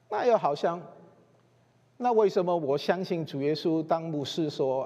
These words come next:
：“啊，你相信吗？”你说：“我相信。”然后我受洗的时候，那牧师把我泡在水里面，大力一点，不让我起来就好了嘛。你说什么意思？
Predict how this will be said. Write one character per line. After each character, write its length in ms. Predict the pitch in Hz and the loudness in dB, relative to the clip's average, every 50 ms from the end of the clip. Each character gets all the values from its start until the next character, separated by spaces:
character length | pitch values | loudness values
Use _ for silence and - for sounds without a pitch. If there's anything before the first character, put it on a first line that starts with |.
| - | -6
：“啊， 480 | 156 151 165 160 165 165 160 156 156 156 | -8 -6 -4 -4 -2 -2 -2 -2 -4 -4
你 160 | 151 147 143 | -6 -6 -8
相 240 | 135 - - 185 185 | -6 -6 -4 -4 -2
信 160 | 170 190 175 | -2 -2 -2
吗？” 220 | 165 160 160 156 156 | -2 -2 -2 -4 -4
你 200 | 151 147 131 131 | -6 -6 -8 -8
说 200 | 131 - 147 131 135 | -6 -4 -4 -4 -2
：“我 160 | 131 123 120 | -4 -6 -8
相 240 | 123 - 165 160 185 | -8 -6 -6 -4 -2
信。” 260 | 170 180 165 143 - - - - - - - - | -2 -2 -2 -4 -6 -12 -18 -20 -20 -20 -20 -16
然 120 | - 139 135 | -10 -8 -6
后 80 | 147 | -4
我 160 | 135 123 123 | -4 -4 -4
受 260 | 135 - - 220 180 156 | -4 0 2 2 2 2
洗 240 | - - - 120 | -2 -6 -8 -6
的 100 | 117 139 | -6 -6
时 160 | 131 - - 131 | -6 -6 -6 -6
候， 300 | 117 135 127 117 120 - - - - - - - _ _ _ _ _ _ _ _ | -4 -4 -4 -4 -6 -8 -14 -20 -20 -20 -20 -20 _ _ _ _ _ _ _ _
那 480 | _ - - 135 131 131 131 131 131 131 - 143 135 - - - - - - _ _ _ | _ -6 -4 -2 -2 -2 -2 -4 -6 -6 -8 -10 -12 -14 -18 -20 -20 -20 -20 _ _ _
牧 140 | - 160 151 | -6 -4 -4
师 180 | 135 - - 170 | -4 -4 -4 -2
把 180 | 156 151 139 | 0 0 0
我 160 | 139 135 139 139 - - - - - - - - - _ _ _ | 2 0 -2 -4 -4 -10 -18 -20 -20 -20 -20 -20 -20 _ _ _
泡 160 | - - 165 | -2 -2 0
在 100 | 139 143 | 0 0
水 240 | 143 - - 135 131 | -2 -2 -2 -2 -2
里 140 | 139 131 120 | 0 -2 -4
面， 320 | 127 135 127 123 117 120 110 131 127 - - - _ _ _ _ _ _ _ _ - - _ _ | -4 -4 -4 -6 -6 -10 -12 -16 -18 -20 -20 -20 _ _ _ _ _ _ _ _ -20 -20 _ _
大 200 | - - 170 151 | -4 -2 -2 -2
力 140 | 156 147 143 | -2 -2 -2
一 120 | 156 165 | -2 -2
点， 200 | 147 139 123 127 127 - - | -2 -4 -4 -6 -10 -12 -4
不 140 | - 185 175 | -2 0 2
让 200 | 165 156 143 135 | 2 0 0 -4
我 80 | 127 | -8
起 240 | 135 - - - 127 | -10 -10 -8 -6 -4
来 140 | 113 120 131 | -4 -2 -2
就 140 | 131 147 127 | -2 -4 -4
好 180 | - - - - | -6 -10 -12 -12
了 100 | - 71 | -12 -12
嘛。 140 | - - - - - - _ _ _ _ _ _ _ _ _ _ _ _ _ _ _ _ _ _ _ _ _ _ _ _ _ _ _ _ | -12 -12 -14 -16 -20 -20 _ _ _ _ _ _ _ _ _ _ _ _ _ _ _ _ _ _ _ _ _ _ _ _ _ _ _ _
你 120 | - - - | -20 -20 -18
说 100 | - - | -18 -16
什 140 | - - 107 | -14 -12 -10
么 100 | 107 110 | -8 -8
意 100 | 117 113 | -10 -10
思？ 220 | - - - 107 | -12 -14 -16 -16